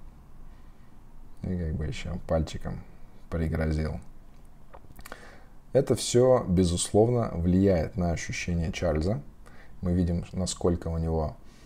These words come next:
опять пересыхают губы,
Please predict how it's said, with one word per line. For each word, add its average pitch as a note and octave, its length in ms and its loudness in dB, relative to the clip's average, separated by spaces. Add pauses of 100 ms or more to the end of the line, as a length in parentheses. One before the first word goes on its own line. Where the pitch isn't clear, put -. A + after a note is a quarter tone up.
(240)
опять F2+ 380 2 (2500)
пересыхают F#2 600 2
губы, C#3 340 4